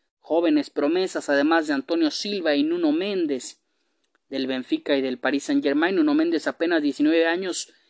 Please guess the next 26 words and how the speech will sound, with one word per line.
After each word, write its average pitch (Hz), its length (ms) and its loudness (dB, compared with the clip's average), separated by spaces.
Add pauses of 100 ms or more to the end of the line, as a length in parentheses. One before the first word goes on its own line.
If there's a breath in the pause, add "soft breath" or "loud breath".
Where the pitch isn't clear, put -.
(220 soft breath)
que 165 140 0
se - 140 0
suman 160 500 0
a 135 160 0
esta 147 380 -4
Copa 151 380 -2
del 131 160 -2
Mundo, 156 540 0
además 147 480 0
de 147 80 -2
Rafael 147 440 -2
Guerreiro 143 420 0
del 143 140 0
Borussia 143 460 0
Dortmund. 127 600 -8 (1600)
Aparece 170 720 6
en 165 80 4
media 190 240 4
cancha 202 480 2
Paliña, 196 640 6 (280)
actual 170 460 -2
futbolista 160 800 -2 (380)
del 165 400 -4
conjunto 165 580 -2
del 160 180 0
Fulham, 196 640 2